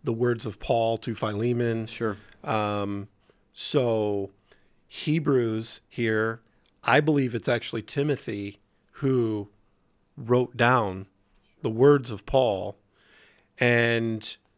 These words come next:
Speaker 1: I do believe that this means that, um, Timothy was, I, I, I think this at least makes the, the good argument that Timothy is in prison,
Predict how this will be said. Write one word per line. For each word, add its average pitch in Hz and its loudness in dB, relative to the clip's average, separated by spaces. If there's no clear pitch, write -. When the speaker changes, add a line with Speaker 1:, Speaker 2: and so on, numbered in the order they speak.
Speaker 1:
I 127 2
do 135 2
believe 117 0
that 104 -6
this 113 -4
means 113 -2
that, 110 -2
um, 101 -6
Timothy 127 -2
was, 127 -2
I, - -6
I, 180 2
I 165 6
think 202 4
this 190 4
at 139 0
least 160 -2
makes 175 0
the, 131 -6
the 131 -4
good 143 0
argument 123 -2
that - -8
Timothy 143 -4
is 117 -8
in 117 -6
prison, 113 -4